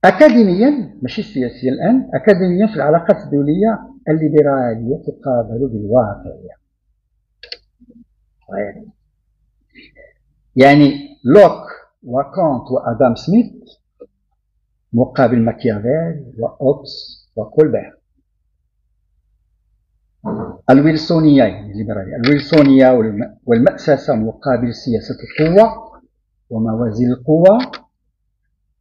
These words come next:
أولوية الاقتصاد والرفاه مقابل أولوية السياسة والأمن، الربط مقابل الفصل بين الداخل والخارج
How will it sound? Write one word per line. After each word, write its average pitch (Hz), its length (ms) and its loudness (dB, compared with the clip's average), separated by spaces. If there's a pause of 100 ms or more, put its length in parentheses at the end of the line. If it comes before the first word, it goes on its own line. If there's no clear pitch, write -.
(600)
أولوية 170 480 4
الاقتصاد 160 640 0
والرفاه 135 560 0
مقابل 131 640 -4
أولوية 120 400 -4
السياسة 220 480 -4
والأمن، 233 500 2 (1300)
الربط 185 380 4 (1160)
مقابل 147 500 4
الفصل 143 440 -2
بين 139 140 2
الداخل 131 380 0
والخارج 117 380 -4